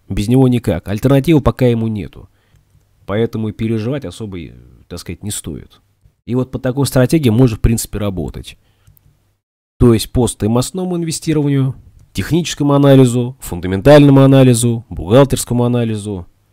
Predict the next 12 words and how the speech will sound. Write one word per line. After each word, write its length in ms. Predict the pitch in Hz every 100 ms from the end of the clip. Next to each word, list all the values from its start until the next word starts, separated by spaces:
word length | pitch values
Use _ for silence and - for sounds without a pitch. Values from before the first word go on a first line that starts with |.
| _ _ _ -
и 80 | 104
макроэкономическому 880 | 135 135 120 98 101 110 - 101
анализу. 500 | 101 95 71 60 60 - _ _ _ _ _
Как 200 | 127 139
спрогнозировать 880 | - 135 117 131 123 143 113 67 -
дальнейший 540 | 90 104 120 120 -
рост 360 | 113 123 - - _ _
цены 320 | - 143 143
на 120 | 135 110
сырье 340 | - 117 127
или 240 | - 117
падение 640 | 117 113 120 175 180 123